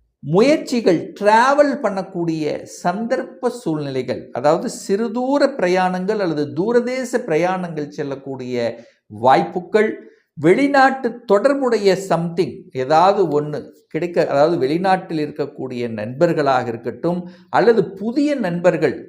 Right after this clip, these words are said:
அதாவது அந்நிய மதத்தினர் சார்ந்தவர்களுடைய நண்பர்கள். So, இப்படி ஏதாவது ஒரு கனெக்டிவிட்டி கொடுக்கக்கூடிய அமைப்பு, தகவல்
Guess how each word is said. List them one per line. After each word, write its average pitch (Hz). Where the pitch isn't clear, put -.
அதாவது 156
அந்நிய 247
மதத்தினர் 190
சார்ந்தவர்களுடைய 123
நண்பர்கள். 139
So, -
இப்படி 196
ஏதாவது 220
ஒரு 175
கனெக்டிவிட்டி 240
கொடுக்கக்கூடிய 151
அமைப்பு, 127
தகவல் 285